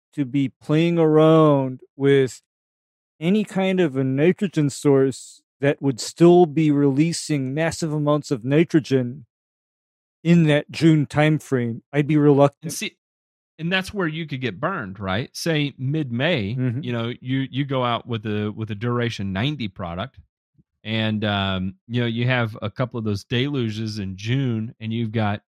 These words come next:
Speaker 2: you know, eighty, eh, average of eighty-five degree temperatures. Well, you've got some pretty good release that's taking place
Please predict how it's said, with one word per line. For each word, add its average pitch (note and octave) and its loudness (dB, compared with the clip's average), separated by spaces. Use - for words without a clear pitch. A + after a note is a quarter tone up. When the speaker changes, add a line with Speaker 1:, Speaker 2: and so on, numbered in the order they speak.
Speaker 2:
you A#2+ -6
know, G#2 -6
eighty, A#2+ -2
eh, - -12
average A2 -8
of G#2 -8
eighty-five G#2+ -6
degree G#2+ -8
temperatures. G#2+ -10
Well, G2+ -8
you've A#2 -8
got G#2 -6
some G2 -14
pretty A#2 -8
good A2+ -10
release A2+ -10
that's - -16
taking G#2+ -12
place G2 -12